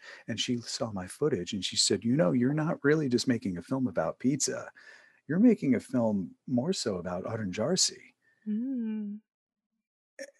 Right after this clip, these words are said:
Speaker 1: and I remember her saying, "Mateo, Mateo, <laughs>
Speaker 2: <laughs>
Speaker 1: not just pizza." And because I had filmed, uh, unbeknownst to myself even, I had filmed all these street artists, I'd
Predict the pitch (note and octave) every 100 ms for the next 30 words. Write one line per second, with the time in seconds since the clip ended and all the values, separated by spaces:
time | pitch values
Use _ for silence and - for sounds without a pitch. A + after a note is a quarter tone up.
0 | _ _ _ - B2+ A#2 A2+ B2 C3 D#3+
1 | F3 G2+ A2 - A#2+ G#2+ G#2 F#2+ A2 -
2 | A#2 G2 E2 - _ _ _ - D3 D3
3 | G#3+ G3+ G3 - D3+ - - F#3 G3 A3+
4 | A3+ B3+ A#3+ - B3+ - B3 - B3+ -
5 | A#2 A#2 A#2+ A#2 - A2+ G#2+ G#2+ - -
6 | A2 - - - - _ _ _ _ _
7 | _ _ _ _ _ - C3 B2 A#2 C3
8 | - D#3+ F#3+ F#3 A#2+ - E3+ G3 A#2+ G2+
9 | - - _ - - - C#3 C3+ B2 C#3
10 | C#3 - - G#2+ G2 G2+ - F#3+ G#3+ -
11 | F#2 G2+ F#2 F#2+ F2+ - G#2 G#2 G2+ F#2
12 | - - A2 A#2 A2 A2+ A2+ A2 - -
13 | F#2